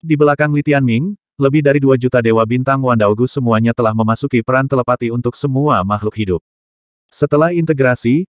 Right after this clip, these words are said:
penyerapan, dan resonansi yang berkelanjutan, potensi dewa bintang yang dapat dia manfaatkan di lembah sepuluh ribu dao ini bahkan lebih kuat.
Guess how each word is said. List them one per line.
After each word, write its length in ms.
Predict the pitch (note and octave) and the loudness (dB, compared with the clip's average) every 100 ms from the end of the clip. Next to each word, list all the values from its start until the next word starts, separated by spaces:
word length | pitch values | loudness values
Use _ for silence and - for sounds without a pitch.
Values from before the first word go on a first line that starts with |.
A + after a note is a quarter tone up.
| - | -2
penyerapan, 640 | D#3 D#3 C#3+ A2 G2+ F3+ - _ | 2 2 2 0 -2 -2 -10 _
dan 180 | D#3 D3+ | 0 2
resonansi 680 | C3+ C3+ C#3 C3+ C3 D3 C#3 | 2 0 2 2 0 0 0
yang 80 | B2 | 2
berkelanjutan, 760 | A#2 B2 B2+ B2+ C#3 G2 F2 - _ | 0 0 0 0 0 0 -2 -10 _
potensi 400 | - C#3 D3 F#3 | -4 0 0 2
dewa 180 | D#3+ C#3 | 4 4
bintang 380 | A#2+ A#2 B2 C#3+ | 2 0 0 0
yang 160 | C3 | 0
dapat 320 | A2 G2+ B2+ C3 | 0 0 0 0
dia 160 | A2+ | 0
manfaatkan 560 | G#2 G#2+ A2 A2+ C3 B2 | 0 0 -2 0 -2 0
di 80 | A#2 | 0
lembah 320 | A#2 A#2 A#2 | 0 0 -2
sepuluh 320 | - C3 C3 | -2 -2 0
ribu 260 | C3+ B2+ A2 | 0 0 0
dao 220 | A2+ A2 | 2 2
ini 240 | A#2 A#2+ | 0 -2
bahkan 400 | A2 A#2+ B2 B2 | 0 -2 -2 -2
lebih 320 | G#2+ G#2+ G#2+ | -2 -2 -2
kuat. 240 | A2+ F#2 | 0 -2